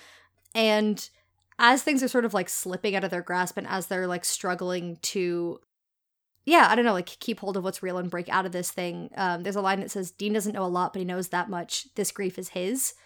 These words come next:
That, like, I think really is the crux of what allows them to sort of keep having the ability to keep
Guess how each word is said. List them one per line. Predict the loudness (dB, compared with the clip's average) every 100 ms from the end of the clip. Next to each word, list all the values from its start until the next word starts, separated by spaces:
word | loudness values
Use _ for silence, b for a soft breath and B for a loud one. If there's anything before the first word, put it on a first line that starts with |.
| b b b b b
That, | 0 2
like, | 0 0
I | 0
think | 2 2
really | 2 2 4
is | 2
the | -2 -8 _ _ _
crux | 0 2 2 2 -4 -2
of | -2 4
what | 2 2 _ _ b b
allows | -4 0 2 6 4 4
them | 0 0
to | -2
sort | -4 -2 -2
of | -4 -10 -20 _ _ _ _
keep | -8 -2 -2 -2
having | 0 2 2
the | 2
ability | 0 0 0 -2
to | -4
keep | -10 -16